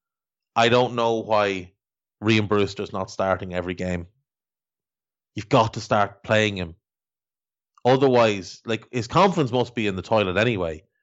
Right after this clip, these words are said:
But surely you've got to give him a chance to get reps, get minutes on the pitch, maybe get a goal or two. Like, you had some half-decent opportunities in this game that if it, they'd fallen to him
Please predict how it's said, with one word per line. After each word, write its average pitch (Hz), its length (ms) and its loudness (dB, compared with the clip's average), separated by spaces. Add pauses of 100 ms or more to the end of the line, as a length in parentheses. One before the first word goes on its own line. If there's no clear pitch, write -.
(600)
But 113 140 -4
surely 175 440 4
you've 117 140 0
got 113 140 2
to 107 80 0
give 107 220 0
him 95 100 -8
a 90 40 -8
chance 104 440 -4
to 104 80 -12
get 101 340 -2 (100)
reps, 104 580 -2
get 104 200 -8
minutes 131 400 -4
on 107 80 -6
the 98 80 -6
pitch, 107 480 -4 (380)
maybe 123 360 0
get 104 160 -6
a 101 60 -6
goal 131 320 2
or 107 80 0
two. 87 340 -8 (600)
Like, 113 100 -10
you 131 60 2
had 202 200 2
some 139 280 -4 (400)
half-decent 151 580 0
opportunities 131 540 -2
in 110 60 -6
this - 160 -4
game 107 220 2
that 95 80 -6
if 95 80 -6
it, - 200 -6
they'd 110 160 -2
fallen 165 320 4
to 101 100 -2
him 107 380 0